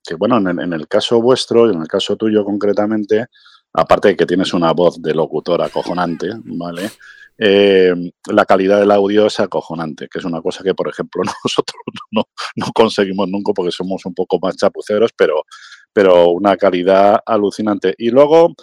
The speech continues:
pues te voy a decir, eh, pues, pues, eh, si quieres, mira, yo me quedé con un programa que hiciste recientemente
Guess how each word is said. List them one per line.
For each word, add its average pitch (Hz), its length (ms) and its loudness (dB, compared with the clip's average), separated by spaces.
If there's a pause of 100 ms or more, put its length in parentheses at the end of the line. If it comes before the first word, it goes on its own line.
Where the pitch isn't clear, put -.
(340)
pues 107 200 0
te 120 120 0
voy 143 140 6
a 151 100 8
decir, 120 480 0
eh, 98 380 -4
pues, 98 220 -8
pues, - 280 -10
eh, 87 180 -14
si 101 180 -14
quieres, 135 420 0 (120)
mira, 123 180 0
yo 135 120 0
me 151 120 -4
quedé 143 280 0
con 131 100 -4
un 127 80 -4
programa 117 760 -4
que 107 100 -14
hiciste 117 440 -10
recientemente 107 760 -8